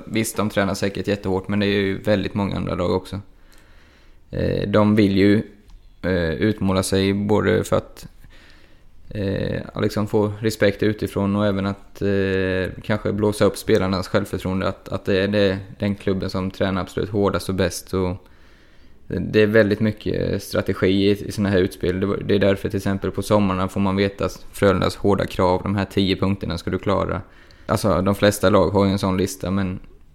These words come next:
Frölunda har varit väldigt, väldigt duktiga på att få ut det, och det är ju en, en sanning nu i Sverige att, att det är Frölunda, och för några år sedan var det Skellefteå som var, som var bäst. Eh, det ligger säkert en del i det, men jag tror till exempel inte Djurgården, Skellefteå, det har du där igen, eh, H V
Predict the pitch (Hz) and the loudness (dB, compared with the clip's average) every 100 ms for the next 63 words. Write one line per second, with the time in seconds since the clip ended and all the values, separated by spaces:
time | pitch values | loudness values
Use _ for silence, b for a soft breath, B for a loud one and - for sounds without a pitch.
0 | - - - 110 104 110 110 104 117 98 | -20 -12 -2 2 4 4 2 6 6 4
1 | 87 113 98 110 113 - 95 107 101 101 | 2 0 2 0 0 -4 -4 -2 0 0
2 | - 107 104 104 101 101 110 117 - 107 | 2 2 2 2 2 0 -2 -4 -6 -6
3 | - 113 104 98 113 101 98 98 - 90 | 0 2 4 2 2 2 0 -2 0 0
4 | 92 92 - - - b b b - 95 | 0 -4 -10 -20 -20 b b b -8 -2
5 | 95 95 - 104 95 92 90 95 - 98 | 0 0 2 2 2 0 0 -2 -2 2
6 | 98 95 - 107 104 104 101 90 - 85 | 4 2 2 2 2 2 0 -2 -4 -6
7 | 85 101 98 98 95 92 - 101 95 92 | -4 -4 -2 0 -2 -4 -6 -6 -2 -2
8 | - - 95 92 92 b b b b b | -4 -8 -4 -4 -6 b b b b b
9 | b b b 104 107 107 101 - 107 - | b b b 0 6 6 6 6 6 6
10 | 87 104 104 113 120 95 95 101 101 - | 4 4 8 8 8 6 4 2 2 0
11 | 101 104 107 98 104 104 98 101 104 98 | 0 0 2 2 2 0 2 4 4 6
12 | 98 95 95 98 95 - 107 98 - 95 | 4 4 2 0 -2 0 2 2 0 -4
13 | 95 95 95 104 95 95 95 98 92 90 | -2 -2 -4 -2 -2 0 2 2 0 -2
14 | 90 95 92 92 90 92 101 107 104 87 | -4 -4 -2 -2 -2 -4 0 2 4 4
15 | 92 92 | 2 2